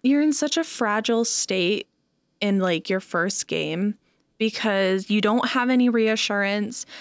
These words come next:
Nobody's really, like, hyped you up and you don't have confidence yet because you haven't hosted a bunch of games.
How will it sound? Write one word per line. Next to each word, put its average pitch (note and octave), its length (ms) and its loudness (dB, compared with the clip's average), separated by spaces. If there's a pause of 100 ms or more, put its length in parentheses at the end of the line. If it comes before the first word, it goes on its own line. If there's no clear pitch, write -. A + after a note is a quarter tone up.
(140)
Nobody's A3+ 460 2
really, A3+ 240 4
like, G#3+ 180 0
hyped G#3+ 320 -2
you G#3 140 2
up F#3 140 -2
and G3 120 0
you F3 60 -2
don't G3 160 0
have G3+ 160 -4
confidence F#3+ 800 -2
yet F3+ 380 -4
because G3 340 -4
you F3+ 80 -2
haven't F3+ 320 -4
hosted F#3 460 -4
a F3 60 -2
bunch F3 280 -4
of F#3 160 -8
games. F3+ 680 -4